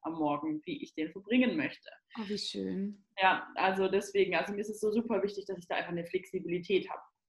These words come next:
Speaker 1: Und, äh, da ist auch jeder wieder anders, ne? Also die einen brauchen die Routinen und für mich ist es so,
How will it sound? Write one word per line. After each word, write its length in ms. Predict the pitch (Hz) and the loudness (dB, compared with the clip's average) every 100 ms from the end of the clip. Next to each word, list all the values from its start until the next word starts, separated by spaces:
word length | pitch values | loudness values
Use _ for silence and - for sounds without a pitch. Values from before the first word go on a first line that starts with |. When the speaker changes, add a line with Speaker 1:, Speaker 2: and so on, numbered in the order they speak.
| _ _ _ - - | _ _ _ -20 -8
Speaker 1:
Und, 380 | 180 175 175 175 | -2 0 0 0
äh, 180 | 175 170 | 0 4
da 120 | 180 | 2
ist 100 | 175 | 2
auch 180 | 180 202 | 0 4
jeder 240 | 220 208 | 4 6
wieder 200 | 185 165 | 6 6
anders, 460 | 190 165 - - 156 | 4 2 -2 -6 -2
ne? 120 | 156 185 | 0 0
Also 200 | 180 165 | -2 -4
die 140 | 156 - | -4 0
einen 240 | 170 170 | 0 2
brauchen 200 | 165 170 | 2 2
die 80 | 165 | 0
Routinen 500 | 165 170 240 254 262 | -2 2 6 8 6
und 160 | 196 196 | 4 -2
für 120 | 202 | -4
mich 160 | 220 214 | -2 -2
ist 100 | 208 | -2
es 160 | 202 | 0
so, 240 | 202 202 | 2 2